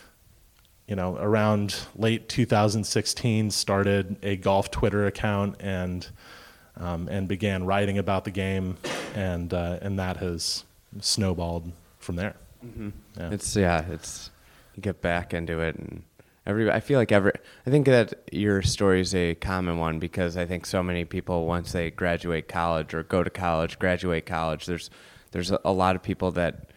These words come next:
Speaker 2: you know, there, obviously there's golf nuts that never fall out of it, but, like, there are a lot of golf nuts that fall out of it because, like, early on in life, it,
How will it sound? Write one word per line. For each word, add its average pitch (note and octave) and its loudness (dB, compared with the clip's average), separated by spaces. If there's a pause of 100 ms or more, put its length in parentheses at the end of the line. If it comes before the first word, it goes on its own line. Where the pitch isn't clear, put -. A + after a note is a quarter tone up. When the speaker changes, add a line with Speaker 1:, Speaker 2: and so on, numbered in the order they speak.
(180)
Speaker 2:
you G2+ -4
know, F#2 2
there, F#2+ 2
obviously F#2+ 0
there's F2+ -2
golf F2 0
nuts E2+ -4
that E2 -6
never E2 0
fall E2+ -2
out E2 -2
of D#2+ -6
it, E2+ -2
but, F2 0
like, F2 -4
there F#2 2
are - 4
a F#2 4
lot E2+ 0
of D#2+ -10
golf E2 0
nuts E2+ -4
that E2+ -4 (240)
fall E2+ 2
out F2 4
of D#2+ 0
it F2 2
because, E2+ -2
like, E2 -2
early E2+ 2
on E2 0
in D#2+ -4
life, F2+ 2
it, F2 -2